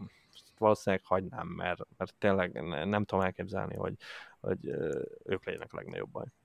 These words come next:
És hát Antinak van egy, ö, érdekes kérdése, hogy érdemes lehet-e a wildcarddal megvárni a lehetséges edzőváltásokat, itt a Chelsea-re, a Manchester United-re és a Sheffield Wednesday-re gondol.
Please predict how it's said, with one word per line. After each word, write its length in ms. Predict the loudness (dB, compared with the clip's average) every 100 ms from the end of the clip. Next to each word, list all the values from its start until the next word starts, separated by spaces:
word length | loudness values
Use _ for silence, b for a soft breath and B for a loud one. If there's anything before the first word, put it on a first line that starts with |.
| _ _ _ _
És 100 | -8
hát 100 | 2
Antinak 580 | 8 8 8 4 4 8
van 160 | 8 8
egy, 260 | 6 6
ö, 140 | 8 10
érdekes 420 | 10 6 2 0
kérdése, 680 | 4 6 8 6 8 8
hogy 340 | 10 10 10 10
érdemes 420 | 8 10 8 4
lehet-e 680 | 2 2 0 2 2 2 0
a 100 | -2
wildcarddal 720 | 2 2 2 0 0 2 2
megvárni 480 | 2 2 2 2 4
a 60 | 4
lehetséges 600 | 4 2 0 -6 -4 -2
edzőváltásokat, 920 | -2 2 6 6 6 4 2 2 2
itt 180 | 0 -4
a 100 | -4
Chelsea-re, 640 | 12 12 12 12 4 6 6
a 60 |
Manchester 500 | 4 2 2 0 0
United-re 640 | 2 2 0 -2 -2 2 2
és 160 | 2
a 140 | 4 8
Sheffield 420 | 8 8 4 -2
Wednesday-re 520 | -4 -6 -10 -18 -16 -16
gondol. 400 | -14 -14 -12